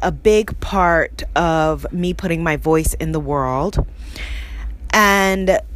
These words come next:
I have been speaking for as long as I can remember. Now, of course,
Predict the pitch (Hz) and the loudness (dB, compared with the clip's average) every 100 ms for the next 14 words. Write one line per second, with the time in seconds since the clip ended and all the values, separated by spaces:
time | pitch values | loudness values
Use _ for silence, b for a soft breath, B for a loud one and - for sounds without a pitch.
0 | - - - - - - - 233 262 277 | -10 -10 -10 -10 -12 -8 2 4 6 4
1 | 285 - 254 240 226 180 233 233 226 226 | 2 2 2 2 0 2 2 2 0 -2
2 | 226 - - B B B - - - 339 | -4 -6 -10 B B B -4 -2 4 6
3 | 330 320 311 302 294 - - - 247 226 | 6 4 2 2 -2 -4 -4 4 6 8
4 | 220 208 202 - - 208 180 202 214 208 | 6 6 4 2 0 0 2 2 2 2
5 | 202 190 247 247 285 453 285 175 - - | 2 6 4 4 4 4 4 2 0 -8
6 | B B B 233 254 247 240 - 277 254 | B B B 4 6 6 4 4 6 6